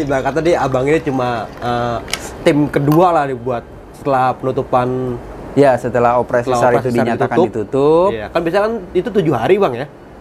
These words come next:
Speaker 2: Ya,
Speaker 1: Kurang lebih,
Speaker 2: tergantung
Speaker 1: Bang, ya?
Speaker 2: sih.
Speaker 1: Kurang lebih, ya?
Speaker 2: Ada yang tujuh hari, ada yang sekian hari,
Speaker 1: Tergantung
Speaker 2: kadang ada yang sampai empat puluh hari.
Speaker 1: Tergantung biayanya mungkin.
Speaker 2: Tergantung supporting
Speaker 1: Ya,
Speaker 2: gitu.
Speaker 1: supporting
Speaker 2: Supporting,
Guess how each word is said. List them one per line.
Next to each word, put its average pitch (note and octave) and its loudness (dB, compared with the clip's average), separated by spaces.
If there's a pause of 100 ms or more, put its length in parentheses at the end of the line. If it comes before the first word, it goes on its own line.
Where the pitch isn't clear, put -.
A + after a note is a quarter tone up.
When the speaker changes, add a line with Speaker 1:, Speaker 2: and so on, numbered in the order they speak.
(200)
Speaker 2:
Ya, A2 -2
Speaker 1:
Kurang C#3+ 4
lebih, D3 2
Speaker 2:
tergantung E3 4
Speaker 1:
Bang, B2+ -2
ya? - -6
Speaker 2:
sih. G2 -6
Speaker 1:
Kurang B2 -6
lebih, D3 -6
ya? A2+ 0
Speaker 2:
Ada A2+ -2
yang A2 -4
tujuh G#2 -6
hari, E3+ 0
ada G#2+ 0
yang G#2+ -4
sekian A2 -2
hari, C#3 2
Speaker 1:
Tergantung - 2
Speaker 2:
kadang F3+ 4
ada F#3 0
yang G3 0
sampai F3+ 0
empat F3 0
puluh E3 0
hari. A#2 2
Speaker 1:
Tergantung B2+ -4
biayanya B2+ 0
mungkin. A2+ -6
Speaker 2:
Tergantung C3+ 4
supporting D3 0
Speaker 1:
Ya, A#2 -4
Speaker 2:
gitu. G#2 -6
Speaker 1:
supporting B2 -4
Speaker 2:
Supporting, A#2+ 2